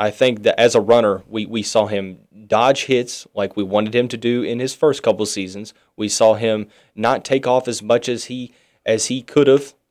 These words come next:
Um, you know, t-, what, twenty passing, nineteen rushing touchdowns. So overall, I mean, one of the best dual threat quarterbacks in the country. But I, I, I think you're onto something here, because I'm not necessarily so much, um, what's the word?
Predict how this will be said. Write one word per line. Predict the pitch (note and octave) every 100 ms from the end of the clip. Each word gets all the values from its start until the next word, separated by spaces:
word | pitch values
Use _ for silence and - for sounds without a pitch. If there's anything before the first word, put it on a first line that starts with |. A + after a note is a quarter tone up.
| _ _ _ G#2+
Um, | A2 G#2+ G#2 G2
you | G#2
know, | G#2
t-, | G2
what, | G#2 G2+
twenty | - C3 C3
passing, | - A#2+ B2+ - A#2+
nineteen | A2 B2 - B2+ A#2+ A2 G#2
rushing | A2+ A#2 B2 A2+
touchdowns. | A2 G#2 G#2+ G2 G#2
So | - A2
overall, | C#3+ B2 A#2 A2+ G#2
I |
mean, | A2 G#2+
one | E3
of | F3
the |
best | A2+ A2+ F#2+
dual | G#2 A#2
threat | G#2+ G2
quarterbacks | G#2+ F#2+ E2 -
in | F2+
the | F2+
country. | - G#2+ - G2
But | F#2 G2 -
I, | - -
I, | A2 A#2+
I | C3
think | - A3 G#3
you're | F3
onto | B2 A#2
something | G#2+ A2+ G#2 G2
here, | G2 G2 - _ -
because | A#2 B2 A2+ G#2+ - _ _ -
I'm | B2+
not | C#3 E3+
necessarily | E3 D#3 C3+ C#3 C3 B2
so | G#2+ - A#2+
much, | A#2 A2+ G#2+ - - _ _ _ - - _ _ _ _ _ _ _ _ -
um, | A#2 B2 B2+ A#2+ A#2 G#2+ G2 _
what's | B2 B2 -
the |
word? | F2+ F#2 F2+ E2+